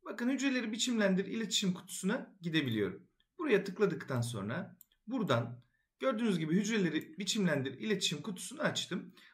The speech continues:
Buradaki formatlardan bahsedeceğim size. Genel, sayı, para birimi, finansal, tarih, saat, yüzde oranı,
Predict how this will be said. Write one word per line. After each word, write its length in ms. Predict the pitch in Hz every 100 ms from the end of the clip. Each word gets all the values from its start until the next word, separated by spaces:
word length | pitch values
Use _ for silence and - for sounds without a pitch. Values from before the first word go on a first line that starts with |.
| _
Buradaki 640 | 349 262 180 196 311 - -
formatlardan 960 | - 339 339 226 214 208 202 180 190 151
bahsedeceğim 580 | 123 127 104 98 95
size. 240 | - 98 98
Genel, 580 | 117 196 202 185 262 -
sayı, 500 | - - 175 165 -
para 260 | 208 220 180
birimi, 360 | 135 117 120
finansal, 640 | - 220 202 170 139 135
tarih, 420 | 135 - 220 156 139
saat, 500 | - 180 147 147 180
yüzde 280 | 196 196
oranı, 440 | 220 143 110 104